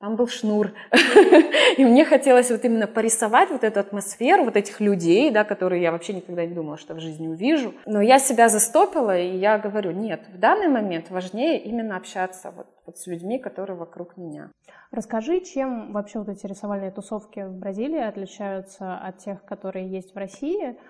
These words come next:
Speaker 2: А, потому что, мне кажется, такая разница менталитетов,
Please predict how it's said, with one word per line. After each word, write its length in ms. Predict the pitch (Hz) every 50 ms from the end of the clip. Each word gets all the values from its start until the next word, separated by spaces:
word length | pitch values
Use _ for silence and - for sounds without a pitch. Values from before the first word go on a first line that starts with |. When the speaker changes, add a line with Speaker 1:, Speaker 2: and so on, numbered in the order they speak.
| _ _ _ _ -
Speaker 2:
А, 260 | - 202 196 196 190 190
потому 400 | 196 202 - 202 190 196 202 208
что, 560 | - - _ - 208 202 190 185 185 196 _ -
мне 120 | 196 190
кажется, 320 | - 208 202 - - -
такая 300 | 190 - - - 202 190 196
разница 340 | 208 208 202 214 202 - 208
менталитетов, 760 | 208 214 214 214 220 220 226 220 - 294 320 311 311 -